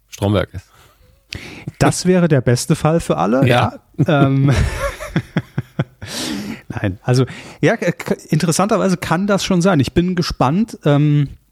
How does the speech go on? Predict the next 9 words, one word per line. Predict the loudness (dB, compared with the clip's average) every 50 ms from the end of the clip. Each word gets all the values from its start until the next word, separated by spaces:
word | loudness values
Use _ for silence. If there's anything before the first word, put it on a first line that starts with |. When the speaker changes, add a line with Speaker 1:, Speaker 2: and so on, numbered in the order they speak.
| _ _ _ _ _ _ _ -20 -4 0
Speaker 2:
inwiefern | 2 2 4 4 4 2 2 2 0 -2 0 0
er, | 0 2 2 4 2 2 2 2 2 2
äh, |
das | 2 0 0 0
machen | 0 0 0 0
wird. | -2 -2 -2 0
Ja, | 0 0 0 -4 -6
stimmt. | -6 -4 -2 -2 -2 -4 -8 -16 -20 _ _ _ _ _ _ _ _ _ _ _ _ _ _ _ _ _ _ _ _
Stimmt. | -12 -8 -8 -8 -8